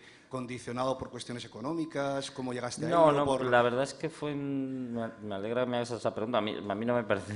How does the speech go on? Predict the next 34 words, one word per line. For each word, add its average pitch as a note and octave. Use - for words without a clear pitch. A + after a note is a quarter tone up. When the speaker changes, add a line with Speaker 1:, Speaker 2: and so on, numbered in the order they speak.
Speaker 2:
<laughs> -
espantosa, F#2+
pero F2
el G2
gui-, G2
el G2
guión, A#2+
eh, G2+
digamos F2+
que A2+
colaboré F2
con D2
Pedro, C2
eh, G#1
te A#1+
lo C2
digo D2+
para, C#2+
eh, -
no, D2+
no E2
atribuirme E2+
ni E2
la D2+
gloria F#2+
ni, D#2+
ni E2
el D2
espanto F2+
en D#2
tu D#2
caso. -
<laughs> -
Eh, E2+